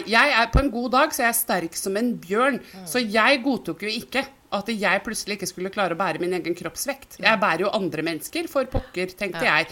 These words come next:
Speaker 2: ja.
Speaker 1: Men jeg bytta lege. En annen kunne jo gått hjem og blitt kjempelei seg, og hva gjør man da, liksom? Ja, da åpner du potetgullposen og tar deg en pils. Det gjør i
Speaker 2: Mm.
Speaker 1: hvert fall jeg.
Speaker 2: Ja.
Speaker 1: Så han legen hjalp ikke meg så mye.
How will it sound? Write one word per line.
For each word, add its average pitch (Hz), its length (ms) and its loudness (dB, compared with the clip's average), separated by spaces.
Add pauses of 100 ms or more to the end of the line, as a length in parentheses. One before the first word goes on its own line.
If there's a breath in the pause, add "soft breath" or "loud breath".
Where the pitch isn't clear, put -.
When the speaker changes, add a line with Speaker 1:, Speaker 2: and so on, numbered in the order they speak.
Speaker 2:
ja. 185 120 -6
Speaker 1:
Men 320 160 8
jeg 202 220 8
bytta 240 220 4
lege. 165 360 4 (300 loud breath)
En 330 160 8
annen 285 420 6
kunne 294 160 2
jo 233 80 0
gått 262 240 0
hjem 349 220 2 (280 loud breath)
og 247 80 -2
blitt 311 160 0
kjempelei 190 480 0
seg, 285 300 0
og 262 180 4
hva 240 220 4
gjør 196 180 2
man 202 160 -2
da, 185 160 2
liksom? 160 380 -4
Ja, 294 80 0
da 269 80 0
åpner 226 320 0
du 175 60 -2
potetgullposen 165 1200 -6
og 185 80 -4
tar 151 160 -4
deg 156 80 0
en 165 80 -2
pils. 370 360 -6
Det 208 140 -4
gjør 233 140 -2
i - 20 0
Speaker 2:
Mm. 180 60 -2
Speaker 1:
hvert 165 120 -6
fall 175 160 -6
jeg. 165 200 -2 (160)
Speaker 2:
Ja. 160 80 -12
Speaker 1:
Så 240 60 -2
han 233 360 4
legen 240 280 2
hjalp 175 200 0
ikke 226 160 -8
meg 143 160 -8
så - 140 -10
mye. 190 160 -8